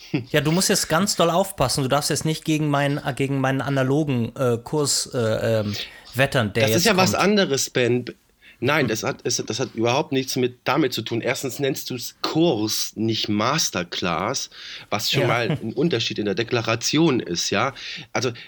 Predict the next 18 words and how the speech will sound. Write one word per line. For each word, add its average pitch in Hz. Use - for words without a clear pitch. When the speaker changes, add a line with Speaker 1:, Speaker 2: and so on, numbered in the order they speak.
Speaker 1:
ich 170
find's 208
okay, 170
wenn 147
jemand 143
eine 123
Masterclass 117
anbietet, 107
der, 101
äh, 101
weiß 101
nicht, -
äh, 104
äh, 101
ähm, 85
Watson 117
heißt 98
oder, 90